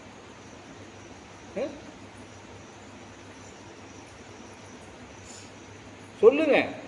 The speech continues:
ஏன் இதை பின்பற்றுறதுக்கு தயங்குறீங்க? என்ன கஷ்டம் உங்களுக்கு, எனக்கு சொல்லுங்க.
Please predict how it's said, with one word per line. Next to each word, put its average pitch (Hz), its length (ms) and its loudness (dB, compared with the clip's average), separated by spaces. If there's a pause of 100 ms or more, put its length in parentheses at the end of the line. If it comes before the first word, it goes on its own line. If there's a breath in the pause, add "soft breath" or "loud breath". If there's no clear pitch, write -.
(180)
ஏன் 311 320 12
இதை 240 140 12
பின்பற்றுறதுக்கு 226 800 10
தயங்குறீங்க? 185 600 12
என்ன 233 340 10
கஷ்டம் 170 400 6
உங்களுக்கு, 120 320 4
எனக்கு 117 220 -4
சொல்லுங்க. 139 240 -2